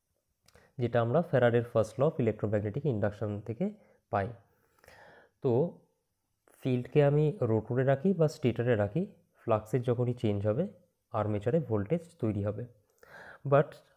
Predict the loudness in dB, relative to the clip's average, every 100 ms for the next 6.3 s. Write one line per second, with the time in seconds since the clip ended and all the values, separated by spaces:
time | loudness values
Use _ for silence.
0 | -6 -2 0 0 0 0 0 0 0 0
1 | -2 0 -2 -2 -2 -4 -8 _ _ _
2 | -4 0 0 0 -6 _ _ _ -12 -6
3 | -2 2 2 2 0 0 -2 -4 -2 -4
4 | -4 _ _ -4 -2 0 0 2 2 2
5 | 0 0 0 -2 0 -2 -2 0 0 2
6 | 2 2 0